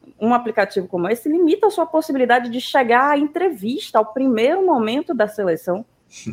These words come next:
e você não pode sequer questionar isso. Por quê? Porque o fundamento daquela exclusão, ele é opaco, você não tem acesso a isso.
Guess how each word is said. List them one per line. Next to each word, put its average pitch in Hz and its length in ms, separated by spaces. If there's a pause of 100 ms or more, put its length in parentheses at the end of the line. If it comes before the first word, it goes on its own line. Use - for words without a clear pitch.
(100)
e 302 80
você 359 300
não 339 140
pode 269 300
sequer 320 600
questionar 339 560
isso. 330 340
Por 349 240
quê? 240 220
Porque 220 260
o 294 60
fundamento 302 720
daquela 226 320
exclusão, 208 720
ele 294 180
é 311 60
opaco, 370 680
você 208 220
não 320 120
tem 370 220
acesso 214 440
a 170 80
isso. 151 320